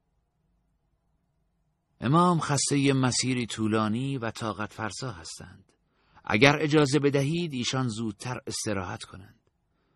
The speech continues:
صدای مردمان به اعتراض بلند شد که می‌خواهند بیشتر نزد امام باشند. فرفره در میان شلوغی دست سحاب را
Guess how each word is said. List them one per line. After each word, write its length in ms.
صدای 440
مردمان 600
به 140
اعتراض 520
بلند 340
شد 300
که 120
می‌خواهند 720
بیشتر 380
نزد 360
امام 300
باشند. 440
فرفره 640
در 220
میان 360
شلوغی 600
دست 260
سحاب 480
را 200